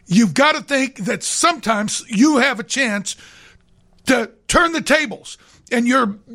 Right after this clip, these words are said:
you're clever enough and to create the schematics of play calling and defensive call. You know, it, it, all day long, Jordan Love stood back there,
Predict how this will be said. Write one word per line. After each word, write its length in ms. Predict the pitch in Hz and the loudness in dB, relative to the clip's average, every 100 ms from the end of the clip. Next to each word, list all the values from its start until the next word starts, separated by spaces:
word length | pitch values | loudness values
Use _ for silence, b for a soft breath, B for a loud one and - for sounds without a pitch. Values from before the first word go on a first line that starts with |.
| 226 | -18
you're 200 | 226 226 | 0 0
clever 440 | - - 311 240 240 | 2 2 2 2 -2
enough 300 | 220 160 - b b b - | -2 -4 -8 b b b -4
and 440 | 220 214 214 165 | -2 0 0 0
to 120 | 202 | -2
create 520 | 156 - 294 285 269 220 | -2 2 4 4 2 -2
the 80 | |
schematics 720 | 233 - 262 262 262 226 - b b b | -4 -2 0 0 0 -2 -8 b b b
of 300 | 226 240 185 | -4 -4 -4
play 220 | - 269 294 | 0 0 2
calling 440 | - 240 220 202 | 2 2 2 -2
and 140 | 185 | -2
defensive 520 | 160 285 - 247 240 160 | 0 0 2 0 -2 0
call. 280 | 254 226 B B B B | 2 2 B B B B
You 140 | 226 339 | 4 4
know, 120 | 233 B B | 2 B B
it, 160 | 269 269 233 | -2 -2 -6
it, 140 | 226 B B _ | -6 B B _
all 300 | 277 359 349 | 2 4 0
day 280 | 226 285 302 | 0 0 0
long, 440 | 269 254 240 170 160 | 0 2 2 0 -4
Jordan 560 | 247 302 302 294 269 233 | 0 2 2 -2 -2 2
Love 400 | 247 196 175 - b b b - | 4 2 -2 -10 b b b -10
stood 420 | - - 311 233 | -6 0 0 2
back 260 | 277 269 - | 0 -2 -2
there, 340 | 254 247 214 | 0 0 -2